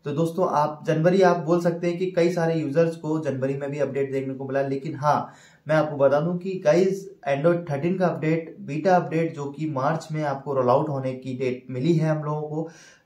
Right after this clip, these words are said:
जो, अ, हमारे संपर्क में जो developer team है, उनसे जो हमारी, अ, बात होती है, उसमें यही मिला है कि मार्च और अप्रैल का बीच में आपको यहाँ पर update देखने को मिलेगा, beta अपडेट।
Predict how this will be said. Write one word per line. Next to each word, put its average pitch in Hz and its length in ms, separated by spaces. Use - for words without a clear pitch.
जो, 160 280
अ, 143 420
हमारे 139 320
संपर्क 156 520
में 156 360
जो 147 80
developer 139 460
team 143 220
है, 135 300
उनसे 131 280
जो 139 120
हमारी, 127 260
अ, 127 520
बात 123 240
होती 131 260
है, 147 200
उसमें - 440
यही 156 260
मिला 156 260
है 156 180
कि 165 140
मार्च 156 360
और - 180
अप्रैल 185 340
का 190 120
बीच 156 280
में 156 120
आपको 156 500
यहाँ 151 260
पर 175 200
update 139 500
देखने 127 240
को 131 140
मिलेगा, 151 500
beta 135 220
अपडेट। 117 340